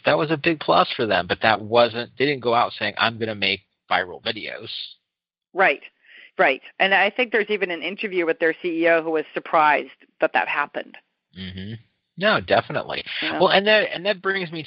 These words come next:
Speaker 1: to, to another point with, with the types of videos that are out there. One of the things that you talk about is having a conversational video. And I think that that, that is what, what people really like in today's world.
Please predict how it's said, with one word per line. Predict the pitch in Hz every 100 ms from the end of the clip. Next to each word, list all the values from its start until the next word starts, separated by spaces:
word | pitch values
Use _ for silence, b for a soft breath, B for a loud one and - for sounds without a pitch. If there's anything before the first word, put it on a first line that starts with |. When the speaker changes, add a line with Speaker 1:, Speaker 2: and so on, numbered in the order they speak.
| -
Speaker 1:
to, | 151 139
to | 110 151
another | 139 135
point | 127 131 117
with, | 113 110 -
with | 117
the | 120
types | - 160 180 -
of | 160
videos | 117 110 110
that | 104
are | 104
out | 95 92 -
there. | 90 92 B B B B _
One | 117 120 160
of | 180
the | -
things | 139 110
that |
you | 110
talk | 110 104 95
about | 95 92
is | 98 95
having | - 110 117
a |
conversational | 107 - 110 110 104 - 104 95 - 80 73
video. | 65 52 50 50 _ _
And | 98
I | 95 95
think | 107 104 101
that | 104 87
that, | 104 107 110 113 - - _ _ 104 101
that | 139 180
is | 156 123
what, | 123 107
what | 113 113
people | - 107 107
really | 104 110 104
like | 92 87 90
in | 87
today's | 90 80 73 -
world. | 69 60